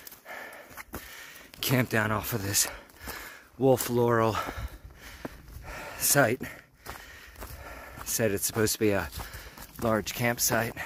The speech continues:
popular amongst horses. And I guess they're riders as well. But yeah, beautiful day. Duck. Oh, stuck.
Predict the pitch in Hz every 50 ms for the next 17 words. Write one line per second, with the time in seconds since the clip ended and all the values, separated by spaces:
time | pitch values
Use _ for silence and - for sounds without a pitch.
0 | - - - - - - - _ - - - - - - - - _ _ _ -
1 | 110 110 107 - 117 110 110 101 107 113 110 107 107 98 - - - - - -
2 | - - - - - - - - - - - - - - - - - - - -
3 | - 170 - - - - - - - - - - - - - - - - - -
4 | - - - - - - - - - - - - - - - - - - - -
5 | - - - - - - - - - - - - - - - _ - - 98 92
6 | 92 92 101 98 - - 110 101 92 90 107 104 104 95 87 90 92 90 95 95
7 | 90 98 107 107 98 101 - - - - - - - - - - - - - -
8 | - - - - 131 143 165 185 - - - - - - - - - - - -
9 | - - - - - - - - - - 147 151 135 - 135 135 147 156 175 196
10 | 175 143 - - - - - - - - - - - - - - - - - -
11 | 233 254 262 277 - - - - - - - - - - - - - - - -
12 | 175 185 196 208 - - - - - - 151 151 160 - - -